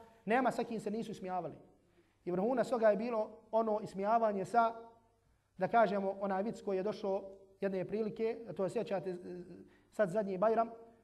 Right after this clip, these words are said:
kada je, kada je pomaknut, kada nije Bajram bio shodno takvimu.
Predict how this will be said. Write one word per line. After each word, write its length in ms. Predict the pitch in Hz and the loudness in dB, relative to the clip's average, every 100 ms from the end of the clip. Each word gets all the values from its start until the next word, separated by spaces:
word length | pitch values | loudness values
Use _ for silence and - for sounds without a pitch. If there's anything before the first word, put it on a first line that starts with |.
| _ | _
kada 200 | - 208 | 2 4
je, 140 | 196 196 196 | 4 0 0
kada 180 | 202 190 | 4 4
je 100 | 190 | 4
pomaknut, 460 | 233 214 208 196 | 4 2 0 -2
kada 160 | 208 196 | 0 0
nije 160 | 220 196 | 0 2
Bajram 260 | 214 202 | 2 0
bio 120 | 208 | -2
shodno 260 | 202 214 196 | -4 -4 -4
takvimu. 440 | 185 185 190 170 | -6 -6 -6 -6